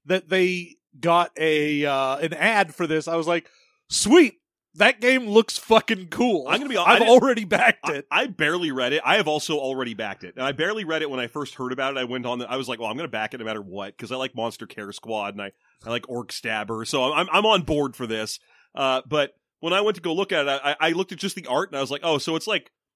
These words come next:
Speaker 2: it's like fourth edition tactical Gnostic Diablo." Yeah, okay, I'm on board.
Speaker 1: Oh, yeah.
Speaker 2: Sold. Fine.
Speaker 1: You,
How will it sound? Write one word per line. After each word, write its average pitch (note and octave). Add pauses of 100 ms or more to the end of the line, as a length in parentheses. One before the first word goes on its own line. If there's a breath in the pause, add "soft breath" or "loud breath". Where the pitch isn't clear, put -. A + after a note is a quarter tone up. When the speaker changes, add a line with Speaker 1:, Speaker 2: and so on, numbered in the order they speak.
(240)
Speaker 2:
it's D3
like E3+ (180)
fourth E3
edition D#3 (380)
tactical D3
Gnostic B2+
Diablo." C#3+ (100)
Yeah, G3
okay, E3+
I'm D#3+
on D3+
board. A2+ (100)
Speaker 1:
Oh, B3+
yeah. E3+
Speaker 2:
Sold. E3+ (100)
Fine. G3+
Speaker 1:
You, C#4